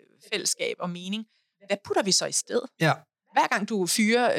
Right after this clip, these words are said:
Speaker 1: øh, tusind medarbejdere, fordi nu er der robotter, der skal tage over, jamen, så er det måske, vi skal overveje, skal vi simpelthen opfinde nogle nye funktioner i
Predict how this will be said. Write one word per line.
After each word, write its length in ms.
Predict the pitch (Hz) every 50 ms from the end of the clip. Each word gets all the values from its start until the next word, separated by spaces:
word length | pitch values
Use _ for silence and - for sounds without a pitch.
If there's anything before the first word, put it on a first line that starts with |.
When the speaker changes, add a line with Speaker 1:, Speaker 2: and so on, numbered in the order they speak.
| 165
Speaker 1:
øh, 80 | 151 165
tusind 340 | - 302 247 262 - 254 208
medarbejdere, 580 | 175 175 202 240 240 - 175 - - 175 165
fordi 180 | 165 185 180 175
nu 80 | 185
er 40 | 190
der 80 | 202 196
robotter, 380 | 175 170 - - 170 190 226
der 100 | - 202
skal 180 | 190 - - 170
tage 140 | - - -
over, 240 | - 196 - 208 202 - - - - - - _ -
jamen, 180 | 214 202 185 190
så 120 | - 233
er 80 | 240 233
det 100 | 233 220
måske, 180 | 220 - -
vi 60 | 202
skal 160 | - - - -
overveje, 560 | - 175 185 240 262 233 202 185 - - - - - - - - -
skal 240 | - - - 208 185
vi 100 | 190 - -
simpelthen 300 | - - 233 220 - _ -
opfinde 600 | 196 262 - - - - - 285 240 196 190 196
nogle 260 | 190 180 180 175 175 175
nye 480 | 185 190 196 208 220 233 254 285 302 294
funktioner 840 | - - 208 185 190 - - - 269 240 - - 214 220 220 - - _ _ _
i 240 | 214 214 220 202